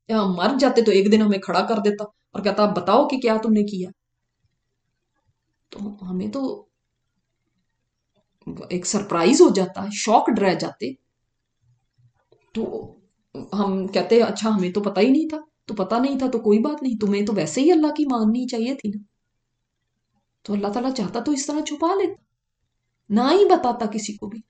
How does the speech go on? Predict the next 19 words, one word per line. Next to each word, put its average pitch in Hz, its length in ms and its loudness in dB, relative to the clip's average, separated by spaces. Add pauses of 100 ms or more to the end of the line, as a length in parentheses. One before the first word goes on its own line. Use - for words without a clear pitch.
(240)
और 240 120 0
सरप्राइज 254 520 4
दे 240 160 6
देता, 202 320 0 (760)
लेकिन 240 240 -10
उसकी 226 260 -10
रहमत 202 480 -6
है 196 100 -10 (420)
कि - 160 -10
उसने 262 340 -2
ये 277 140 -2
बता 196 400 -2
दिया 214 220 -2
ताकि 247 280 -10
इंसान 262 340 -8
conscious 262 500 -6
हो 254 80 -4
के, 240 160 -8
वैसे 226 380 -4